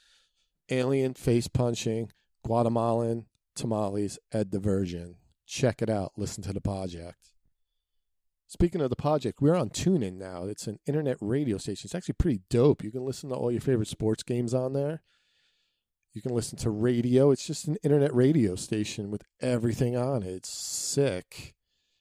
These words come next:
And the Joey P Project is now part of TuneIn. And you can get that on any of your devices.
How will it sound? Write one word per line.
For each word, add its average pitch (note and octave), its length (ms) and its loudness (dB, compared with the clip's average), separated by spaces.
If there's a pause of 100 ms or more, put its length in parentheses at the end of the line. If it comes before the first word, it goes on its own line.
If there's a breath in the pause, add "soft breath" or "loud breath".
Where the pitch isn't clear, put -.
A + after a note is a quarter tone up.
(200)
And A#2+ 140 -2
the A#2 40 2
Joey B2 320 6
P D3+ 220 6
Project G#2+ 540 0
is A2 140 -4
now A#2 220 0
part B2+ 360 2
of G#2 100 -4
TuneIn. G2+ 540 -2 (640)
And B2 120 -6
you C3+ 80 -4
can C#3 160 -6
get C#3+ 180 2
that C3+ 160 2
on A#2+ 160 -2 (260)
any C#3 360 0
of A#2 100 2
your A#2 160 6
devices. A2 680 0